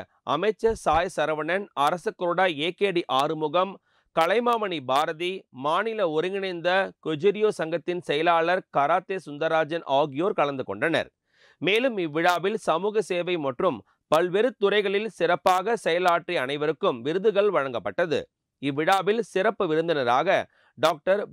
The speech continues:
பாலகுருசாமி, பிரேம், கணேஷ், லூர்து சேவியர், மதன், தேசிய விருதாளர் மண்ணாங்கட்டி மற்றும் கவிஞர் சுபாசினி ஆகியோர் கலந்து கொண்டனர். இக்கவியரங்கு போட்டியில் வெற்றி பெற்றவர்களுக்கு பரிசளிப்பு விழாவும் நடைபெற்றது. இந்த நிகழ்ச்சியில்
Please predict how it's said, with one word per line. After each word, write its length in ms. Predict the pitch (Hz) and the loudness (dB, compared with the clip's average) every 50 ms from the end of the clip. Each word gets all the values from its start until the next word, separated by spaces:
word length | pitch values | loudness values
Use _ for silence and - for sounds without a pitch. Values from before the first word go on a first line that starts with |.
| 131 123 | -4 0
பாலகுருசாமி, 880 | 147 160 190 220 226 190 175 160 147 131 - 139 131 135 139 151 175 190 190 _ _ _ _ _ - | 2 2 4 2 2 0 0 -4 -4 -2 -2 -2 -2 -2 -2 -2 -4 -4 -6 _ _ _ _ _ 0
பிரேம், 320 | - 160 175 185 196 - - _ _ _ _ _ _ - | 0 2 2 2 -2 -4 -8 _ _ _ _ _ _ -8
கணேஷ், 480 | 107 120 127 139 156 180 196 190 - - _ _ _ _ - | -6 -4 -2 0 0 0 0 -2 -6 -10 _ _ _ _ -6
லூர்து 380 | - 143 185 226 254 226 180 180 131 120 | -2 0 2 2 2 2 0 -2 0 2
சேவியர், 520 | 139 143 151 139 147 147 165 180 190 185 - _ _ _ _ _ - | 2 2 2 2 0 0 2 2 0 0 -6 _ _ _ _ _ -8
மதன், 440 | 107 123 139 147 147 175 185 196 190 - _ _ _ - 117 | -2 0 0 0 2 0 -2 -2 -6 -14 _ _ _ -10 -4
தேசிய 380 | 143 180 208 240 220 - 247 208 | 0 2 2 2 0 -2 -6 -4
விருதாளர் 580 | 165 160 165 160 175 180 175 175 175 185 180 - - 123 | -4 -4 -2 2 2 2 2 4 2 0 0 -2 -4 -4
மண்ணாங்கட்டி 540 | 123 131 156 180 190 190 180 180 160 180 180 151 120 | -4 -2 0 0 0 0 -2 -4 -2 -2 -2 -2 -2
மற்றும் 340 | 120 117 - 196 196 143 98 - _ _ _ _ _ - | -6 -4 -2 -2 -2 -2 -4 -8 _ _ _ _ _ 0
கவிஞர் 500 | - 151 165 180 208 214 208 214 226 214 - | 2 2 4 4 2 2 2 0 -2 -2 -2
சுபாசினி 520 | - 156 165 180 202 180 - 202 196 185 - - 139 | -2 2 4 2 2 2 -2 -2 -2 -2 -2 0 0
ஆகியோர் 380 | 147 165 147 143 160 202 233 214 165 | 0 0 0 0 0 0 2 2 2
கலந்து 240 | 147 147 147 139 123 | 0 0 -2 -6 -8
கொண்டனர். 480 | - 95 101 131 170 185 170 123 - - _ - | -8 -6 -2 0 0 2 0 -2 -2 -4 _ -6
இக்கவியரங்கு 640 | 143 151 - - 151 151 165 190 214 214 214 202 185 156 156 | -6 -4 0 0 0 2 4 2 2 2 2 0 -2 -2 2
போட்டியில் 440 | 170 165 - - 151 165 214 - 156 | 2 0 0 0 -4 -2 -2 0 0
வெற்றி 240 | 165 160 165 233 226 | -2 -2 0 0 0
பெற்றவர்களுக்கு 720 | 170 160 131 - 147 135 123 107 120 139 151 - 208 185 127 95 - _ _ _ _ - | 0 0 0 0 -2 0 0 0 0 -2 0 2 2 2 2 2 -2 _ _ _ _ 0
பரிசளிப்பு 540 | - 160 190 262 - - 269 247 214 - 185 143 | 2 2 2 2 0 -2 -4 -4 -4 -4 -6 -4
விழாவும் 380 | 127 143 160 165 170 180 202 180 | -2 0 2 2 0 -2 -4 -4
நடைபெற்றது. 580 | 139 120 113 95 - 101 85 - 175 180 160 120 90 - _ _ _ _ _ - | -4 -4 -4 -6 -8 -8 -4 -2 -2 0 0 -2 -2 -4 _ _ _ _ _ -10
இந்த 140 | 131 139 139 | -6 -6 -4
நிகழ்ச்சியில் 580 | 139 143 131 160 180 - - 190 208 185 131 | -4 -2 -2 -2 -2 0 0 0 0 0 -2